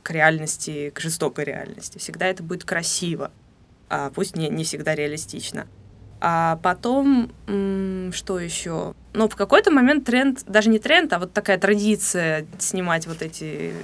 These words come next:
истории Золушек, они, она, мне кажется, пошла на убыль. Конечно, всё равно самые, ну, две тысячи двадцатый год, да, э, был сериал, который корейцы очень заругали,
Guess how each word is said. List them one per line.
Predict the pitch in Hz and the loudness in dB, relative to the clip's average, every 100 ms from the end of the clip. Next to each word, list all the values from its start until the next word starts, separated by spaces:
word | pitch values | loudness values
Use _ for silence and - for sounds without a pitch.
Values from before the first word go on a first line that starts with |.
| - - | -10 -8
истории | - 175 165 165 | -6 -4 -4 -2
Золушек, | 214 349 294 208 180 | -2 -2 -2 -4 -4
они, | 165 208 226 | -2 0 0
она, | 185 208 269 233 214 | 2 4 4 2 0
мне | 240 | 2
кажется, | 214 208 - | 2 0 -2
пошла | 208 - 214 | -2 0 0
на | 196 | 2
убыль. | 202 330 220 165 | 2 2 0 0
Конечно, | - 196 226 220 | -4 0 0 -2
всё | - 208 | 0 2
равно | 208 214 | 2 0
самые, | - 202 196 185 175 - - | 2 2 2 0 -4 -8 0
ну, | 240 | 0
две | 180 | 2
тысячи | 190 208 180 | -2 -2 0
двадцатый | 190 190 214 208 175 | 0 4 2 2 -2
год, | 170 160 | -4 -4
да, | 170 170 160 151 | 0 0 0 -2
э, | 156 170 - - 165 170 | -4 -6 -6 -8 -12 -12
был | 170 170 165 - | -10 -8 -8 -10
сериал, | - 170 170 170 170 | -8 0 2 2 -2
который | 165 165 165 160 156 - | -8 -6 -4 -4 -6 2
корейцы | 190 180 175 185 | 4 4 2 -2
очень | 170 165 165 | -2 -4 -4
заругали, | 160 156 170 180 165 151 | -4 -2 2 2 0 -4